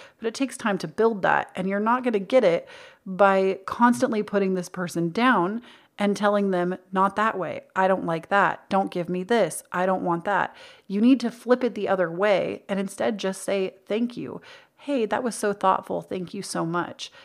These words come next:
That's how you get more of it. It's like you, you stroke the positive reinforcement instead. And I'm not trying to say that, like, men are like dogs, even though some of y'all <laughs> might believe that,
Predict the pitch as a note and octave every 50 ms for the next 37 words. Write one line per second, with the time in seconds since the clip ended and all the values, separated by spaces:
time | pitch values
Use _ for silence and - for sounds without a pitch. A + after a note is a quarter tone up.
0 | - _ _ _ - G#3 A3+ - - A#3 A#3 A#3 G#3 G3+ G3+ G3 G3 F3+ F3 F3+
1 | F3+ F3+ F#3 F#3 F3 E3 D3 - - - - E3+ E3 - - G#3+ A3+ A#3 A3+ A3+
2 | - _ _ _ _ - F#3+ F3+ G#3 G#3+ - - - C4 C#4+ C#4+ - - A3 G3+
3 | - - - G#3 F#3+ F#3+ F3+ G3 F3+ E3+ D#3+ D#3+ E3 E3 E3 D#3 C3+ - E3 E3
4 | D#3 C#3+ - F3 E3 - - - E3 D3+ - - - - D3+ - - - - -
5 | - - - - - - - - _ _ G3+ G3+ F#3+ - G#3 A3+ B3+ C4+ C4 -
6 | C4 C4 A3+ - G#3+ G3 F#3+ F#3+ - F3 F3+ F3 F3 - - F3+ F3+ F3+ E3+ E3+
7 | F3 E3 E3+ E3+ E3+ E3 E3+ D#3+ D#3 D3 D3 D3+ D#3+ - - F#3 E3 F3+ F#3 F#3
8 | F#3 F3+ - F#3+ F#3+ F#3+ F#3 F#3 F3+ F3+ F3+ F3+ F3+ D#3+ G3+ G#3+ A3 F3+ E3 C#3+
9 | - D3+ C#3+ C3+ B2 -